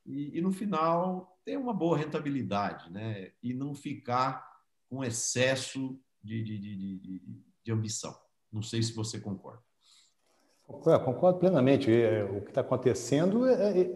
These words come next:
Speaker 2: é tudo que você disse lá no início: toda ação tem uma reação, né? Quando você aumenta muito o preço da carne e do boi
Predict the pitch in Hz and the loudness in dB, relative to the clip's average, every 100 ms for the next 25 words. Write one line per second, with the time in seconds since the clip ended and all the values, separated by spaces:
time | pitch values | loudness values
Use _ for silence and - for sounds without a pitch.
0 | 139 120 - 165 - - - 139 120 160 | -4 -4 -2 -2 -2 -14 -12 -10 0 4
1 | 156 120 139 - 151 175 151 127 123 - | 6 8 6 6 4 8 8 6 4 4
2 | 139 147 - 139 139 156 165 135 175 - | 8 8 8 0 2 2 2 2 0 0
3 | - 139 90 87 113 135 139 - - _ | 0 0 0 -2 -2 -2 -6 -16 -20 _
4 | _ - 131 127 120 123 120 117 120 120 | _ -2 6 6 8 6 6 6 8 8
5 | 113 120 117 110 - 127 - 127 143 143 | 8 4 4 4 6 2 8 8 10 6
6 | 147 156 135 147 214 - - | 6 10 12 12 12 6 -2